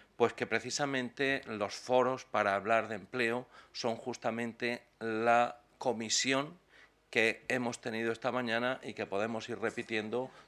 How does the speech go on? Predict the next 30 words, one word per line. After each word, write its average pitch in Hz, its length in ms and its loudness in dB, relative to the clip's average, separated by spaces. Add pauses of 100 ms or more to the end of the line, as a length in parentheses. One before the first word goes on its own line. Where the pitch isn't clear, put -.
durante 120 680 0
todos 117 420 2
los 107 260 -2
días 113 260 -2
que 120 120 -8
consideremos 101 640 -6
oportuno, 113 580 -6 (300)
luchando 113 500 -2
por 117 140 -2
el 101 120 -2
empleo 113 380 -2
y 117 40 -2
por 110 180 -6
el 90 100 -6
trabajo 104 400 0
en 107 80 0
la 95 100 2
región 92 280 -6
de 92 80 -6
Murcia. 123 420 -4 (460)
Y 104 160 -4
al 95 160 2
contrario 123 680 4
de 113 340 -2
dedicarnos 107 840 0
a 95 280 -2 (200)
presentar 107 580 -2
mociones 107 560 -4
de 92 80 -10
manera 98 460 -2